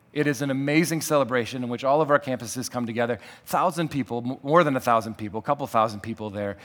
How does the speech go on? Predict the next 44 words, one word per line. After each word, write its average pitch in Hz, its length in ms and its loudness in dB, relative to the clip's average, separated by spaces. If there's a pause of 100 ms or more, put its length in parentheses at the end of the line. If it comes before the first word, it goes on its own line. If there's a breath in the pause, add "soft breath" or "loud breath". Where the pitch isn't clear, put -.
(220 loud breath)
to 135 100 -8
celebrate 147 720 4
these 131 200 -4
commitments 135 520 -4
that - 340 -8 (240)
people 113 320 -8
are 95 80 -8
making. 110 480 -8 (920 soft breath)
It's 175 160 -2
a, 190 60 -2
it's, 143 200 -6 (140)
it's 175 160 -4
a, 139 60 -8 (280)
it's 151 140 -8
a - 20 -4
moment 165 480 4
in 143 160 -2
which, - 320 -4 (380)
in 147 160 -2
which 139 240 -4 (180)
it's 143 260 -6
easy 202 480 0
to 131 120 -6
think 147 320 -2
back 135 360 6 (200)
and 147 180 -2
remember 151 460 2
the 135 100 -2
kind 135 220 2
of 120 100 -4
commitment 127 420 -4
you're 120 120 -6
making. 110 440 -4 (560 loud breath)
And 175 80 -2
so 202 120 8
I 226 80 12
wanna 220 140 6
encourage 196 340 6
you, 139 80 0
if 117 100 -4
you're 160 80 0
wrestling 165 640 4
with 135 140 -2
whether 147 440 4